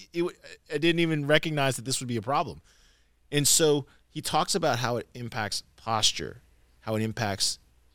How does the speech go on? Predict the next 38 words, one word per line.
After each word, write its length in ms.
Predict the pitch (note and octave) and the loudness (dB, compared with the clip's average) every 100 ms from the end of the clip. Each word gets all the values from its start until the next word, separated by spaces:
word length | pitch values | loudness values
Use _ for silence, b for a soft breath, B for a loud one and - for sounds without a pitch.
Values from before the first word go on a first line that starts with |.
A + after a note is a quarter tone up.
| _ | _
uh, 180 | F#2+ F#2 - | -8 -8 -8
pressure 500 | - C3+ C3 - G2+ | -4 2 6 6 4
on 120 | E2+ | -6
the 60 | F2+ | 0
spine, 540 | - - A#2+ G2+ B1 - D#3 | 0 0 -4 -6 -8 -6 2
physiological 760 | D3 D3 C3+ B2 B2 A#2+ A2 | 4 4 2 4 2 0 -8
problems. 420 | F2+ A2+ F#2 D#2+ | -4 -4 -4 -6
In 80 | F2+ | -6
fact, 260 | B2 A#2+ A#2+ | -2 -2 -2
he 60 | |
uses, 580 | A2 A#2 A#2 A2+ G2 - b b | -4 -4 -4 -4 -2 -4 b b
he 80 | B2+ | 0
says 300 | - G3+ C#3 | 4 4 4
he 60 | |
started 440 | A#2+ - C3+ A#2 G2+ | 2 4 4 2 0
working 320 | C#3 D#3+ A#2+ | -4 -2 -6
on 160 | G2 F#2 | -6 -4
his 140 | - | -4
feet 260 | - G#2 - _ _ - | -4 -14 -16 _ _ -10
because 380 | G2 C#3 D#3+ | -2 0 2
of 60 | C3+ | 0
the 60 | G2+ | -4
fact 280 | G2+ G2+ | -6 -6
that 100 | F#2+ | -8
he 60 | F#2 | -12
couldn't 280 | - B2+ G2+ | -4 -2 -2
do 160 | A2+ | -4
a 40 | F#2+ | -6
full 280 | - A#2 G#2 | -10 -12 -2
squat 560 | - - C3 C#3 - | 2 2 6 4 4
without 320 | G2+ G#2 F2 | 0 -2 -4
bending 380 | G2+ G#2 G#2 G2+ | -6 -4 -4 -8
and 100 | F#2+ | -16
contorting 480 | F#2+ F#2 A2 G#2+ G2+ | -20 -18 -16 -16 -16
his 160 | F2+ F#2+ | -14 -8
ankles 420 | G2 G2+ F#2+ F#2+ | -6 -6 -8 -6
and 120 | F2+ | -4
stuff. 240 | - F2+ | -4 -6